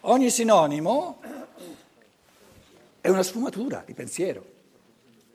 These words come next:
E il pensiero si affina sulla base delle sfumature. Perché le cose grosse non affinano il pensiero, sono grosse.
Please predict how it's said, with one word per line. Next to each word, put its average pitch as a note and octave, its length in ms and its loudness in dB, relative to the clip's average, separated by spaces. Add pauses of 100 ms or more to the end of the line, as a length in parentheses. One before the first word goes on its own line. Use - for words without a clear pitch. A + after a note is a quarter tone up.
(380)
E F3 120 4
il G3+ 140 2
pensiero G3+ 720 4
si G#3 180 2
affina C#4+ 920 -2
sulla D#3 480 0
base A3 280 0
delle D3 140 -4
sfumature. C3 580 -8 (1600)
Perché E3 200 -2
le F3+ 80 4
cose F#3 260 6
grosse F3+ 400 2
non C#3 180 -2
affinano C#3+ 440 -2
il B2 60 -4
pensiero, A2 360 -8
sono C3 220 -6
grosse. C3 420 -8